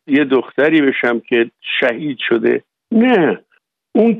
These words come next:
کرد کارشو دیگه. من چ-، من چی بگم دیگه؟ افتخار می‌کنم به اینکه همچین کاری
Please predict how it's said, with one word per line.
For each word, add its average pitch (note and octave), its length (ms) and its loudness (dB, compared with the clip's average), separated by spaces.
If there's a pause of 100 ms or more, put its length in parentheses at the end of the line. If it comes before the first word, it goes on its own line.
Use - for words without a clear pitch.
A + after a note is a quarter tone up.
کرد F#3+ 400 0
کارشو C3 480 0
دیگه. A2 280 0
من C#3 300 0
چ-، - 180 -8
من E3 180 2 (140)
چی F#3 120 -2
بگم C#3 420 0
دیگه؟ G#2 340 -4 (460)
افتخار D#3 600 0
می‌کنم C3 520 0
به A#2+ 80 2
اینکه A#2+ 340 0
همچین A#2 300 -4
کاری A#2+ 400 0